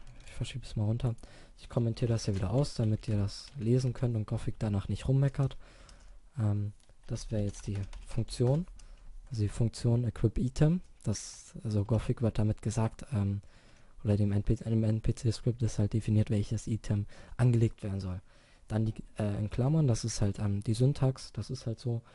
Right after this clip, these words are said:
ähm, so dann wer, ähm, also wer das Item equipped haben soll, das ist Self. Innerhalb des N-P-C-Scripts ist Self immer der N P C, der hier,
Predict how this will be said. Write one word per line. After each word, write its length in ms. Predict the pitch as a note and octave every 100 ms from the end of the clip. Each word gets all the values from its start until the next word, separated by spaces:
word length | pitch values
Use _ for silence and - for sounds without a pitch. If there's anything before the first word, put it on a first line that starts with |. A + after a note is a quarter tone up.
| - - - -
ähm, 420 | G#2 G2+ G2 F#2+ - - - _ _ - - - -
so 160 | - A2
dann 320 | G#2+ G2 G2 - - -
wer, 480 | G2 G#2+ G#2 C3+ F#3 - - - - - - - - - - - - - - - - - - - - - - - - - - -
ähm, 260 | A2 G#2 G#2
also 240 | G2+ F#2+
wer 360 | G2+ G#2+ C#3 D3
das 320 | - C#3 - - -
Item 560 | C#3 B2+ - C3 C3+ D3
equipped 440 | B2 - D3 - -
haben 140 | C3
soll, 220 | C3+ D#3 F#3+
das 200 | A#2 -
ist 220 | A2+ -
Self. 300 | - G#2 D#3 - - - - -
Innerhalb 480 | D3 D3+ C3+ C#3 -
des 180 | B2 -
N-P-C-Scripts 880 | B2 - - C3+ B2 - C3+ -
ist 180 | - -
Self 320 | - B2+ A#2 -
immer 240 | A#2 A#2
der 260 | G#2+ - A#2
N 80 | G#2+
P 160 | -
C, 180 | - A#2
der 140 | G#2+
hier, 240 | G#2+ G#2